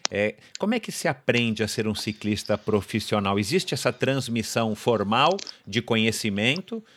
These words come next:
né, através de ensinamentos de pessoas com experiência? Ou é uma coisa que é transmitido, entre aspas, aqui por osmose? Assim, você tá lá,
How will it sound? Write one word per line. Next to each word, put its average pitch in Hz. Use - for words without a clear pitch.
né, 117
através 104
de 95
ensinamentos 101
de 87
pessoas 92
com 90
experiência? 101
Ou 131
é 151
uma 147
coisa 131
que 131
é 127
transmitido, 117
entre 107
aspas, 104
aqui 101
por 107
osmose? 101
Assim, 92
você 98
tá 110
lá, 147